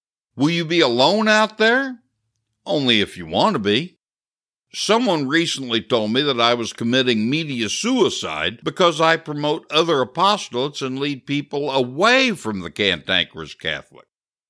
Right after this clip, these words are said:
That person may be right, but I don't do this to bolster my ego or to brag about the number of listeners I have.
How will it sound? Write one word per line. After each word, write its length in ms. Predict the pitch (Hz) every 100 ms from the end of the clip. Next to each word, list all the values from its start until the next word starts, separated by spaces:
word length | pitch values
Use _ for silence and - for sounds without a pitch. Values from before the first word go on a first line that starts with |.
| _ _ -
That 240 | - 202
person 400 | 196 202 160 165
may 160 | 170 165
be 220 | 160 151
right, 380 | 143 190 127 80 _ -
but 140 | 139
I 140 | 180 214
don't 280 | 196 165 127
do 200 | 202 185
this 280 | 113 95 -
to 80 |
bolster 480 | 92 107 113 113 107
my 200 | 95 87
ego 440 | 87 123 127 101 98
or 220 | 117 110
to 80 | 87
brag 380 | 80 110 117 101
about 360 | 95 107 101
the 60 | 90
number 460 | 98 113 98 90
of 60 | 87
listeners 640 | 117 180 - 92 82 71
I 140 | 76 69
have. 400 | 78 73 117